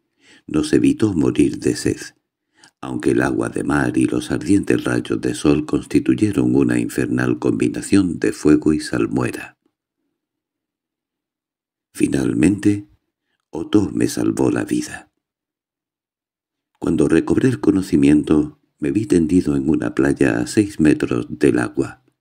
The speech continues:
protegido por el sol, por dos hojas de palmera. Solamente Otto había podido arrastrarme hasta allí y prepararme aquella sombrilla. Le vi tendido a mi lado.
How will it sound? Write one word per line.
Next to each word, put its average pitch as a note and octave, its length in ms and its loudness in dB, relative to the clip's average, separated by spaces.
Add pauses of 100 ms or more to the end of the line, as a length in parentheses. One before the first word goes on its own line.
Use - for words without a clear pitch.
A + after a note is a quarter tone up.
(280)
protegido D2 640 0
por A#1+ 160 0
el A#1+ 100 4
sol, B1 480 -2 (400)
por - 220 -6
dos G#2 240 -4
hojas - 280 0
de - 120 2
palmera. G1+ 640 -6 (1400)
Solamente F2+ 840 0
Otto B1 440 4
había A#1+ 320 4
podido F#2+ 380 2
arrastrarme F2 560 -4
hasta A#1 240 -4
allí B1+ 360 2
y B1+ 40 0
prepararme B1 760 0
aquella A1 440 0
sombrilla. - 760 -6 (3000)
Le D2 180 2
vi F2 300 0
tendido C2+ 520 2
a B1 40 0
mi - 160 -2
lado. - 480 -8